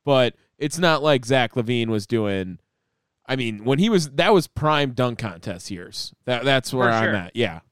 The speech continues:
Speaker 2: All right, here's, here's a kind of a random one, but the dude's been just journeyman like crazy.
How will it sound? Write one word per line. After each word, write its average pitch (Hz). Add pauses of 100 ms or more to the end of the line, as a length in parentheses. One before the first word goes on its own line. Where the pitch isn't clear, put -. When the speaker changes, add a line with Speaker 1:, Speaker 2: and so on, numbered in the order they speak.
(840)
Speaker 2:
All 165
right, 151
here's, 202
here's 202
a 175
kind 196
of 180
a 160
random 131
one, 180
but 143
the 139
dude's 143
been 135 (380)
just - (180)
journeyman 165 (240)
like 139
crazy. 123